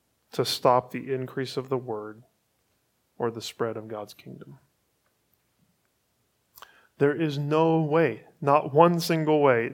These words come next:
that on earth to stop the increase of God's word and the spread of his kingdom. God's people, God's message of salvation, God's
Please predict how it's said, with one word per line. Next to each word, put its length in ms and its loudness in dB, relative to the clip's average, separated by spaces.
that 340 2
on 240 6
earth 600 -2
to 120 0
stop 760 2
the 240 -10
increase 560 -2
of 140 -4
God's 300 2
word 360 -8
and 200 -2
the 100 0
spread 640 0
of 180 0
his 220 -4
kingdom. 560 -8
God's 360 4
people, 480 -6
God's 340 2
message 400 0
of 100 -4
salvation, 840 0
God's 260 0